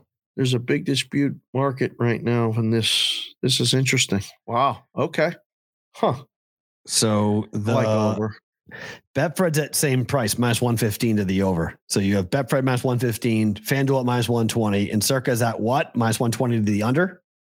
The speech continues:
Speaker 1: Minus one fifteen to the under.
Speaker 2: One fifteen to the
Speaker 1: So
Speaker 2: under. Okay.
Speaker 1: minus one fifty, minus one oh five to the
Speaker 2: So
Speaker 1: under.
Speaker 2: they're market off. They're the low. So if you like the over, go bet it at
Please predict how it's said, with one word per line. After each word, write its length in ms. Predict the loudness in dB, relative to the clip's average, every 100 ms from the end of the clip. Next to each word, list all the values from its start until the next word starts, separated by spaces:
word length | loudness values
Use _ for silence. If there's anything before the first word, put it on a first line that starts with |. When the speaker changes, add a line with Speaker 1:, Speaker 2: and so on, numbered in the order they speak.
| _ _ -4
Speaker 1:
Minus 300 | -2 -2 -2
one 140 | -4
fifteen 480 | -2 -4 -2 0 0
to 100 | 0
the 160 | 0 0
under. 280 | 0 -2 -4 -4
Speaker 2:
One 220 | -4 -2
fifteen 300 | 0 0 2
to 40 |
the 40 | 2
Speaker 1:
So 80 | 0
Speaker 2:
under. 100 | 2
Okay. 40 | 0
Speaker 1:
minus 180 | 0
one 240 | 2 2 2
fifty, 320 | 0 -4 -8
minus 360 | -2 2 2 2
one 100 | 0
oh 40 | 0
five 280 | 0 0 -2
to 60 |
the 40 | -2
Speaker 2:
So 60 |
Speaker 1:
under. 100 | 0 2
Speaker 2:
they're 100 | 2
market 300 | 2 2 0
off. 300 | 0 -2 -6
They're 220 | 0 0
the 100 | 2
low. 280 | 2 2 2
So 140 | 0 -2
if 100 | 0
you 80 | 0
like 160 | 0
the 160 | 0 0
over, 300 | 2 2 0
go 160 | 0 0
bet 120 | 2
it 80 | 2
at 380 | 0 -2 -8